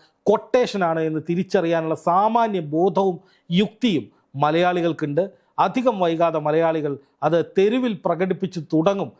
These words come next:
എന്ന നിലയിലേക്കാണ് കാര്യങ്ങൾ പോകുന്നത്. രാഹുൽ മാങ്കൂട്ടത്തിലിനെ ഒന്നും, ഒന്നും ചെയ്യാൻ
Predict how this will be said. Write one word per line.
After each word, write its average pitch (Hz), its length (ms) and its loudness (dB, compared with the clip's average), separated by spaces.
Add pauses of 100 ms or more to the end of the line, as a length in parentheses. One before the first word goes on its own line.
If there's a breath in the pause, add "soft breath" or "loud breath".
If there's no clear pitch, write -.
(260 soft breath)
എന്ന 170 320 2
നിലയിലേക്കാണ് 160 760 0
കാര്യങ്ങൾ 160 400 0
പോകുന്നത്. 139 560 -4 (360 soft breath)
രാഹുൽ 196 320 2
മാങ്കൂട്ടത്തിലിനെ 156 800 -2
ഒന്നും, 143 320 -4 (360)
ഒന്നും 220 420 2
ചെയ്യാൻ 139 300 0